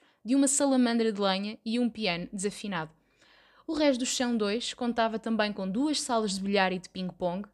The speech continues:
muitas vezes assolados pela bicheza dos liceus, e de um refeitório-biblioteca, onde os estudantes alimentavam o corpo e a alma.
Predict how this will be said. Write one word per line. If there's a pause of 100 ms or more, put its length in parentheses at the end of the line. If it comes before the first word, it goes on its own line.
muitas
vezes
assolados
pela
bicheza
dos
liceus, (360)
e
de
um
refeitório-biblioteca, (220)
onde
os
estudantes
alimentavam
o
corpo (100)
e
a
alma.